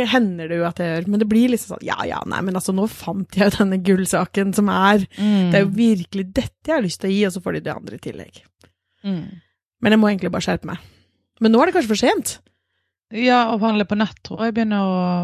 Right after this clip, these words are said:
Speaker 2: bli sånn noenlunde, ja, ja, jo, i, hvis det er innad i Norge, så er det jo bare et par dagers leveringstid fremdeles.
Speaker 1: Mm.
Speaker 2: Det er jo alltid, det er jo stort sett bare et par dager.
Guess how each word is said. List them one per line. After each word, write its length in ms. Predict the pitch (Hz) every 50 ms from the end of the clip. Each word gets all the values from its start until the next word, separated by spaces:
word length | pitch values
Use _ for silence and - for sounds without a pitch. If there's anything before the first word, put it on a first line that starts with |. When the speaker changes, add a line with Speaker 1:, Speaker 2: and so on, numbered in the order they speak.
| 175 180 180 180
Speaker 2:
bli 120 | 180 185 175
sånn 240 | - - 180 180 175 175 170 170 165
noenlunde, 540 | 170 165 170 170 170 165 165 165 165 165 165 160 156 151 - - -
ja, 140 | 202 196 208 214 190
ja, 60 | - - -
jo, 240 | 139 135 151 175 180
i, 220 | 147 147 165 160
hvis 240 | - 160 170 180 165 -
det 120 | 156 156
er 80 | 175 202
innad 200 | 208 190 170 160
i 60 | 156
Norge, 440 | 151 147 143 156 170 175 160 - - 143 -
så 240 | - - 196 175 160
er 180 | 139 131 180
det 120 | 220 269 240
jo 40 | 185 190
bare 160 | 196 196 185
et 80 | - - -
par 160 | - 185 175
dagers 240 | 160 147 139 147 - -
leveringstid 640 | 165 156 160 156 147 113 - - - - - -
fremdeles. 480 | - 165 160 - - - - - - - _ _ _ _ _ _ _ _ _ _ _ _ _ _ _
Speaker 1:
Mm. 260 | 240 247 254 226 180 165 -
Speaker 2:
Det 80 | 180 165
er 20 | 139
jo 60 | 76 76
alltid, 640 | 117 139 - - - 170 151 113 82 65 62 - -
det 240 | - - 90 - 170
er 60 | 165
jo 60 | 156 -
stort 220 | - 175 175 170 -
sett 160 | 220 220 208
bare 300 | - 202 202 196 190 190 180 175 175 175 - 175
et 80 | 165 -
par 160 | - 180 170 165
dager. 320 | 165 165 165 160 160